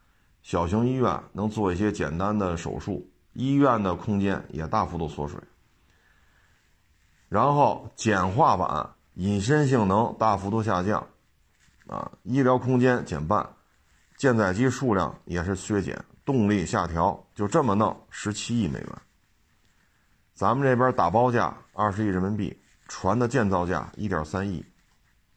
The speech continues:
啊，所以现在就是你老说制造业回归，但是通过这船坞登陆舰，你就能看出来，它回归起来很困难。这也就是为什么大老美那六千吨的护卫舰要外包。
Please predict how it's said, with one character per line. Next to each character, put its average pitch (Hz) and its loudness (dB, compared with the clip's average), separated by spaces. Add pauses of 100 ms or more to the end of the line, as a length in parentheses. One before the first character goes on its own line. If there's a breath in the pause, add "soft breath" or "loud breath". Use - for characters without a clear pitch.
(120)
啊， - -20 (1400 soft breath)
所 131 0
以 147 2
现 156 2
在 143 2
就 127 2
是 117 2
你 117 2
老 117 2
说 131 4
制 127 -2
造 123 4
业 110 2
回 101 0
归， 117 -2 (240)
但 123 -2
是 120 -2
通 147 -2
过 147 4
这 139 2
船 123 0
坞 143 0
登 139 2
陆 147 0
舰， 120 0
你 90 -8
就 101 -2
能 113 0
看 101 -2
出 80 -4
来， 67 -8
它 113 -8
回 131 -2
归 147 0
起 110 -2
来 117 0
很 - -8
困 127 -6
难。 - -8 (2250 soft breath)
这 143 0
也 120 2
就 131 4
是 143 4
为 135 2
什 120 2
么 127 2 (160)
大 110 2
老 127 2
美 95 0
那 113 0
六 127 2
千 120 0
吨 123 2
的 117 2
护 113 -4
卫 117 0
舰 104 0
要 104 -2
外 104 -2
包。 104 -2